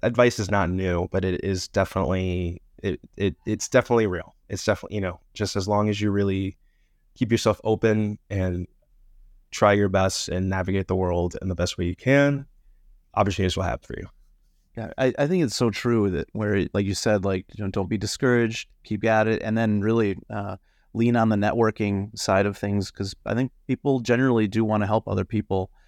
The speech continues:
Speaker 1: Mm-hmm.
Speaker 2: uh, be successful. And I think that's kind of like, uh, it, I think sometimes we could be too glasses half full with that, but I, I think that, I think there's a lot of truth in that type of, um, uh, kind of reciprocity where people wanna help others. So yeah, I love that. I love that.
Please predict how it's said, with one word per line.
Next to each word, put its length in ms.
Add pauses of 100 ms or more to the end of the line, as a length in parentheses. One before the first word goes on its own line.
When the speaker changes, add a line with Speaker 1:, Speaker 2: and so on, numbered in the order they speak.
Speaker 1:
Mm-hmm. 300
Speaker 2:
uh, 120
be 160
successful. 640
And 80
I 80
think 180
that's 180
kind 200
of 80
like, 280
uh, 320
it, 280
I 80
think 160
sometimes 300
we 100
could 100
be 160
too 300
glasses 440
half 200
full 200
with 140
that, 200
but 100
I, 200
I 120
think 240
that, 160 (360)
I 60
think 140
there's 160
a 40
lot 180
of 100
truth 340
in 120
that 160
type 220
of, 360
um, 400 (640)
uh, 320 (180)
kind 160
of 120
reciprocity 680
where 140
people 240
wanna 180
help 220
others. 320
So 340
yeah, 180
I 40
love 220
that. 260
I 60
love 240
that. 140